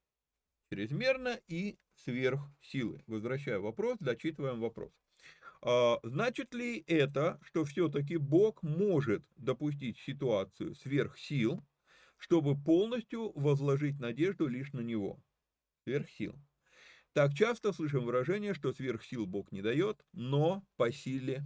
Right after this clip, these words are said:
каждого. Ну, скорее всего, автор вопроса, а, имеет именно меня в виду, потому что я действительно очень часто говорю, что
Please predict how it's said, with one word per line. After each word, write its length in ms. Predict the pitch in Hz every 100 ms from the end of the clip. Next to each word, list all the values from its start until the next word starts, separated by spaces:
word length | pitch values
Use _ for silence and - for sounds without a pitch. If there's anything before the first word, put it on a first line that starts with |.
| 143
каждого. 540 | 107 87 - 71 139 _ - -
Ну, 300 | 190 214 -
скорее 380 | - 156 165
всего, 380 | 143 143 123 113
автор 220 | 107 -
вопроса, 720 | 110 117 120 110 - 95 87 -
а, 500 | 104 98 95 90 -
имеет 380 | 117 117 104 90
именно 360 | 107 117 104 98
меня 340 | 107 104 95
в 60 | 90
виду, 280 | 113 160
потому 300 | 226 160 120
что 100 | 117
я 200 | 104 139
действительно 640 | 131 113 107 98 92 - -
очень 240 | 139 110
часто 320 | 107 101 98 90
говорю, 320 | 92 95 165
что 340 | - 120 117